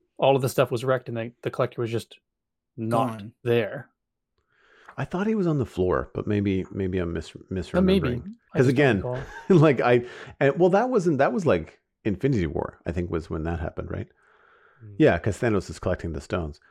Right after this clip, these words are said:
Speaker 1: Right.
Speaker 3: Um, but th-, that's funny 'cause, like, I don't often get all the way to Infinity War when I go to rewatch some of the movies. Like, I don't always get to the end.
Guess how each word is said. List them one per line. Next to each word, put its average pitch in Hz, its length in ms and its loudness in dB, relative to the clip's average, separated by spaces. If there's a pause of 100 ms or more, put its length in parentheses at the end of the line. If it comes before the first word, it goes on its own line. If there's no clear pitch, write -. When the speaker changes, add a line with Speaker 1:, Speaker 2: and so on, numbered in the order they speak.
(360)
Speaker 1:
Right. 104 160 4
Speaker 3:
Um, 87 260 -4
but 120 200 2
th-, 127 160 0
that's 127 300 4
funny 135 280 2
'cause, 110 180 -4
like, 101 180 0
I 110 100 0
don't 110 280 0 (100)
often 104 340 0
get 101 280 0
all 95 140 2
the 92 60 0
way 87 200 2
to - 160 -6
Infinity 98 400 -2
War 107 220 0
when 110 140 0
I 95 40 0
go 92 140 0
to 85 60 0
rewatch 87 420 0
some 98 240 -4
of 87 80 0
the 90 80 -2
movies. 90 400 -2
Like, 104 120 -2
I 87 60 0
don't 87 320 -2
always 85 320 -4
get 90 200 -4
to 98 80 -6
the 85 180 -2
end. 90 340 -6